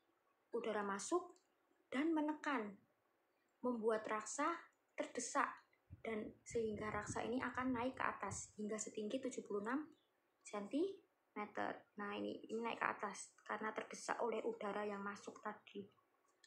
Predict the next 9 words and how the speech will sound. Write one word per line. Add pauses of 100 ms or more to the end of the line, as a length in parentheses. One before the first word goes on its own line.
(260)
Paham
ya,
anak-anak? (1500)
Kita
lanjut. (4000)
Aplikasi
dari
tekanan
udara